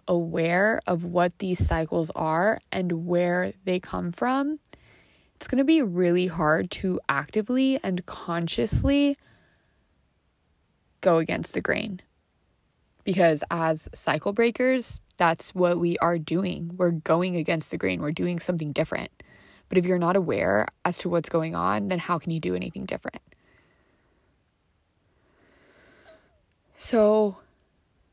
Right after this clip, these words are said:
if you are aware of the cycles that you want to break in your family, and maybe sometimes you find yourself coming back to the limiting beliefs, to this idea that,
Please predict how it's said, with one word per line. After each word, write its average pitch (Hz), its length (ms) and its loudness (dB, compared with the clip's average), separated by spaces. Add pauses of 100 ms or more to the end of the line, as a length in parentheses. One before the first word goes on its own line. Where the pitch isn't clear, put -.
(1200)
if 220 180 0
you 262 200 4
are 233 300 6
aware 175 480 -2 (120)
of 208 120 4
the 220 100 6
cycles 170 540 2
that - 120 -4
you 180 280 0
want 185 540 -2 (480)
to 180 120 0
break 165 320 0
in 165 140 -6
your 170 160 -6
family, - 580 -8 (1400)
and 196 180 0
maybe 180 340 -2
sometimes 165 680 -6
you 180 80 -6
find 160 320 -8
yourself - 600 -8 (1500)
coming 180 360 -2
back 156 480 -8 (160)
to 202 100 -4
the 180 140 2
limiting 170 440 0
beliefs, - 580 -6
to - 100 -6
this 170 220 -2
idea 170 480 -2
that, - 340 -4